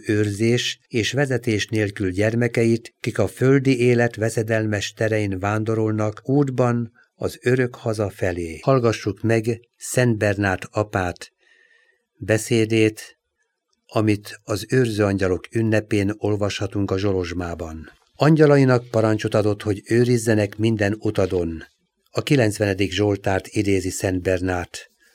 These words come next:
az előbbi szavakkal, majd folytatja. Magasztaljuk az Urat irgalmasságáért és csodáiért,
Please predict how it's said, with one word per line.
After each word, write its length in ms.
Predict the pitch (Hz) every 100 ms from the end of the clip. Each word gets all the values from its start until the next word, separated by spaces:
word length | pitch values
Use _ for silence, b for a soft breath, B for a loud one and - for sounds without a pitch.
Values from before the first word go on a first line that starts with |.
| b
az 80 | -
előbbi 340 | 101 95 92 92
szavakkal, 800 | - 90 85 _ 92 82 78 -
majd 180 | - 98
folytatja. 720 | - 104 95 90 - 87 76 _ _
Magasztaljuk 720 | 101 117 120 117 117 117 113
az 140 | 113 -
Urat 300 | 117 110 -
irgalmasságáért 1400 | - 113 110 107 104 101 - 107 104 107 104 101 101 101
és 180 | 92
csodáiért, 800 | - 120 113 113 110 110 110 -